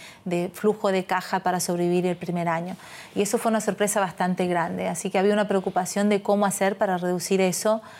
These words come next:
a los niveles que ellos se habían imaginado que había que llegar, que era alrededor de los cuatrocientos y algo. Eh, después terminamos llegando a trescientos y algo, pero, eh,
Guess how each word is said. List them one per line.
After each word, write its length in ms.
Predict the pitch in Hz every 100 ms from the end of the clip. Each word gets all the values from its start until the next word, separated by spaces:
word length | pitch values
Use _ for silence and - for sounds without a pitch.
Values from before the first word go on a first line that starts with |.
| - -
a 120 | 180
los 160 | 180
niveles 500 | 175 180 185 208 214
que 360 | - 202 208 226 - - - -
ellos 320 | 208 208 196
se 80 | 190
habían 240 | 196 190
imaginado 680 | 185 175 - 190 190 202 226
que 120 | 190
había 200 | 180 190
que 120 | 185
llegar, 520 | 175 175 180 180 208 240 - - -
que 100 | 185
era 100 | 180
alrededor 360 | 175 175 185 202
de 40 |
los 100 | 190
cuatrocientos 1200 | - 170 185 170 196 190 190 185 196 190 165 - -
y 100 | 185
algo. 460 | 185 180 180 175 - - - -
Eh, 360 | - 175 165 170
después 260 | - 165 202
terminamos 320 | 214 185 180
llegando 320 | 180 180 196
a 40 | 175
trescientos 640 | 180 165 196 190 190 190
y 60 | 196
algo, 300 | 190 185 180
pero, 280 | 185 180 180 - - -
eh, 540 | - 185 180 175 175